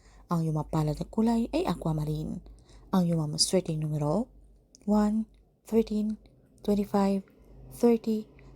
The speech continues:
thirty-eight at forty-one. Para sa mga taong Pisces,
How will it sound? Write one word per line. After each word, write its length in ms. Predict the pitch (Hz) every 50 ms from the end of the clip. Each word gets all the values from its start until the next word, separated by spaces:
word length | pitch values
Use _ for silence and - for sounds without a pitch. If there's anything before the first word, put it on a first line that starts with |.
| - - -
thirty-eight 420 | 311 294 294 - - 180 185 -
at 160 | - 175 -
forty-one. 680 | - - 170 160 - 156 156 160 - - - - 170 170 - - - - - - - - - - - - - _ _ _ - - - - - - - - - - - - - - - - - - - _ - - - - - - - - _ _ - - - - - - - - - - - - - - _ _ _ - - -
Para 240 | - 180 170 160 156
sa 160 | 151 - 151
mga 180 | 151 - - 151
taong 220 | 139 151 156 151
Pisces, 680 | - - 160 165 165 - - 185 175 175 - - - -